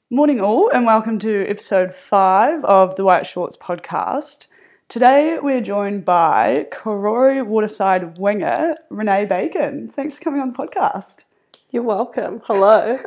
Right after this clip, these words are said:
Speaker 2: <laughs> How's it going?
Speaker 1: It's going great. It's great to have you here. Um, winger for Karori Waterside, you've had a pretty impressive career. I'm pretty sure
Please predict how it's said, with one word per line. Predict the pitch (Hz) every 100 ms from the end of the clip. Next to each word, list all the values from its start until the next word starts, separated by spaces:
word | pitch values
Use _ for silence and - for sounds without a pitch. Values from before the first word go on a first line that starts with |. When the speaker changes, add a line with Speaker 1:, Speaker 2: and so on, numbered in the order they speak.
| 415 -
Speaker 2:
<laughs> | - -
How's | - 269 277
it | -
going? | 190 233 - 220 339 - - 622 - 339
Speaker 1:
It's | 359 311
going | 359 320 233
great. | 277 - - 202
It's | 220
great | 277 247
to | 240
have | 240 262
you | 302
here. | 302 196 - 247 -
Um, | 277 269 262 247 240 240 - _ _ _ _
winger | 202 254 262
for | 262 247
Karori | 240 208 196
Waterside, | 190 185 185 175 160 175 226 262 262
you've | 202 196
had | 208 202
a |
pretty | 196 - 233 233 233 220 196
impressive | 202 190 202 - 180
career. | - 175 175 175
I'm | - 233
pretty | 185 190
sure | - 170 160